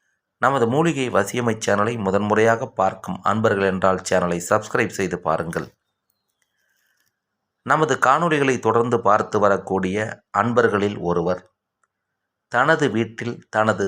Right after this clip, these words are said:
தம்பி அகால மரணம் அடைந்த பிறகு, வீட்டில் அதனை தொடர்ந்து பலவிதமான பிரச்சனைகள் ஏற்படுவதாகவும்,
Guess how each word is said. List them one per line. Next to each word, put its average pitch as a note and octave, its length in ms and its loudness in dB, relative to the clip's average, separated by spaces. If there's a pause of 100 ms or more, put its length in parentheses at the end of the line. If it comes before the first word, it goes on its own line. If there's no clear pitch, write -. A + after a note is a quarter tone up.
(120)
தம்பி C#3 440 -2 (380)
அகால B2 400 2
மரணம் G2+ 400 2
அடைந்த F#2+ 420 0
பிறகு, E2+ 400 -2 (1080)
வீட்டில் C#3 640 -2 (1400)
அதனை A2+ 320 2 (120)
தொடர்ந்து C#3 480 0 (120)
பலவிதமான G2+ 840 0 (380)
பிரச்சனைகள் G#2+ 600 0
ஏற்படுவதாகவும், F2+ 960 0